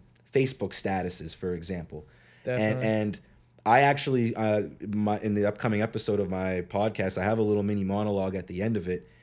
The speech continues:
Speaker 1: And I actually mentioned this, that my Facebook statuses was kind of the birth of my podcast.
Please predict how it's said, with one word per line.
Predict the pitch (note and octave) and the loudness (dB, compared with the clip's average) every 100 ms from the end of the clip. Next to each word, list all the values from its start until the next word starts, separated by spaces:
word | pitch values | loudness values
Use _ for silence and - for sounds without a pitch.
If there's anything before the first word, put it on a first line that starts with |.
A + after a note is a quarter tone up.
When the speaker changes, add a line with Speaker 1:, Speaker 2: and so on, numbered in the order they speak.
| _ | _
Speaker 1:
And | F#2+ G2+ | -2 2
I | |
actually | A#2 A#2+ A2 | 2 2 -2
mentioned | F#2 G#2 B2 A2 F2+ | 0 0 0 -4 -4
this, | E2+ - | -6 -4
that | F#2+ F#2+ F2+ - _ _ - | -2 0 -2 -8 _ _ -2
my | G2 G#2 | -2 2
Facebook | A2+ C3 - A2+ - | 0 0 0 -2 0
statuses | G#2+ G#2 G2+ G2 | 0 0 -2 -6
was | F#2 | -4
kind | - A2 | -2 -2
of | G2+ | -2
the | F2 | -4
birth | E2 G2 F#2+ | -2 -2 -2
of | F2+ | -8
my | E2 D#2 | -8 -10
podcast. | - A2+ D3 D#3 E2+ - - - | -6 -4 -4 -6 -10 -12 -16 -20